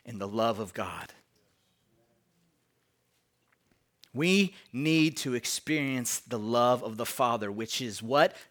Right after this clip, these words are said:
Jesus ministered to us. It is what Christ revealed to us.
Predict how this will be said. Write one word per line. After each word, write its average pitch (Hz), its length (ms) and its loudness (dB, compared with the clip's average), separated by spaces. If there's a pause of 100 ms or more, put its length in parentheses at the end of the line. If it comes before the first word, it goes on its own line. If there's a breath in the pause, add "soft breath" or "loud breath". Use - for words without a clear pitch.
Jesus 131 720 -4
ministered 147 840 -2
to 131 220 -4
us. - 440 -6 (640 loud breath)
It 175 120 6
is 160 140 4
what 185 200 4
Christ 185 460 6
revealed 165 680 6
to 156 240 0
us. - 460 -2